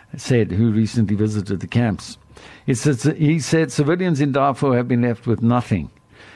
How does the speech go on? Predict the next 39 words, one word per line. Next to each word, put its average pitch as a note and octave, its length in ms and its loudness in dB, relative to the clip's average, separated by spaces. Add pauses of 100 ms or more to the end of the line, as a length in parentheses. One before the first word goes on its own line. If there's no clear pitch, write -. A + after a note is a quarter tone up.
(100)
Many D3+ 280 2
people D3 320 0
have C3+ 100 0
also C#3+ 300 -2
not C#3+ 200 -2
been C3+ 160 0
able C3 240 0
to B2 100 0
harvest C3 440 0
their A#2+ 140 0
crops C3 360 -4
due B2+ 180 2
to A#2 140 0
displacement A2+ 720 -2
or A2 160 4
after A2+ 300 0
their G#2+ 160 2
land G#2 320 0
was G2+ 220 -4
ravaged G2+ 500 -2
due G#2+ 160 -2
to F#2+ 140 -6
the F#2+ 120 -2
war. G2+ 300 0 (720)
Waterborne D3+ 640 2
diseases C3 680 0
are A#2+ 80 2
also D#3 360 0
causing B2+ 480 0
extreme D3+ 720 0
levels C#3 380 0
of B2 120 0
malnourishment B2+ 800 0
across A#2+ 320 -4
the A#2+ 80 -8
country, B2 360 -2
especially C3 580 0
among A#2 260 2
children." A#2 460 -2